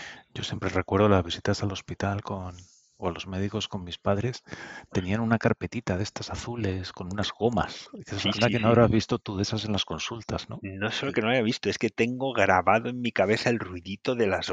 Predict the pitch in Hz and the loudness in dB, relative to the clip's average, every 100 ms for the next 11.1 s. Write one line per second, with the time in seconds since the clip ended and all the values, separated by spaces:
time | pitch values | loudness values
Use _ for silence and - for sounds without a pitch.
0 | 87 107 101 85 90 92 90 95 117 120 | -2 0 0 0 2 2 4 4 6 6
1 | 127 - - 123 117 113 - 156 143 - | 4 4 2 4 4 2 4 2 4 2
2 | - 139 156 - - - 107 95 95 131 | 4 4 4 0 -12 -6 -4 -2 -2 0
3 | 117 98 120 123 131 143 147 - 113 98 | 4 8 8 8 8 8 6 0 2 4
4 | 101 104 104 - - - - - 214 - | 4 6 8 10 10 8 0 -2 2 2
5 | - - - - - - - - _ _ | 4 4 4 4 -2 -2 -2 -6 _ _
6 | _ _ - - - - - - - 147 | _ _ 6 8 10 6 4 0 4 8
7 | 151 170 147 143 131 131 147 143 156 156 | 10 12 12 12 12 10 12 10 10 10
8 | 139 139 123 120 113 107 104 120 139 151 | 12 12 12 10 10 8 8 8 8 8
9 | 127 110 110 131 123 107 113 117 127 127 | 8 10 10 10 10 8 6 6 2 2
10 | 135 143 143 170 180 185 185 185 185 185 | 0 0 0 2 4 4 6 6 6 6
11 | 175 | 6